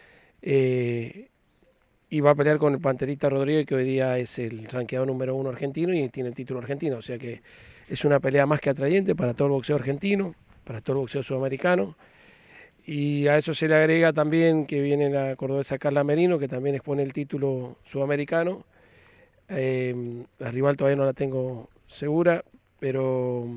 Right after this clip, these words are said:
creo que es Guzmán, creo. Pero bueno, no estoy,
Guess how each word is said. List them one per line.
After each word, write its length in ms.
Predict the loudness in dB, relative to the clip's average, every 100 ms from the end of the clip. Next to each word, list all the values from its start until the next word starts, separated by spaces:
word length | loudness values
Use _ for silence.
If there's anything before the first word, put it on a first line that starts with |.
| -12 -6
creo 180 | -4
que 100 | -4
es 80 | -6
Guzmán, 540 | -6 -6 -4 -4 -6 -12 _
creo. 280 | -10 -8 -8 -12 -20 _ -12
Pero 180 | -8 -6
bueno, 180 | -6
no 80 | -8
estoy, 440 | -8 -6 -6 -8